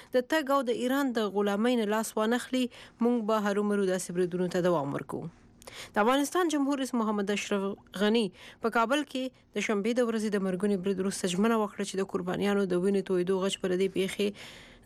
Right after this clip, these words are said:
د عاملینو نه واخلي. هیلري کلینټن باید د دیموکرات ګوند د څلور زره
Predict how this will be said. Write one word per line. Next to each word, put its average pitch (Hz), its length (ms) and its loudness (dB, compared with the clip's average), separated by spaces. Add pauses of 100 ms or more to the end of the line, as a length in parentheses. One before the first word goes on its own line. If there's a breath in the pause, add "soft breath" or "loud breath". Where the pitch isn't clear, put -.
د - 60 6
عاملینو 240 500 2
نه 202 80 -2 (240)
واخلي. 160 420 -2 (3250 loud breath)
هیلري 262 260 4
کلینټن 339 440 2
باید 240 260 0
د 208 120 -2
دیموکرات 196 480 -2 (100)
ګوند 208 280 2
د 202 240 0 (1400)
څلور 277 400 4
زره 240 260 0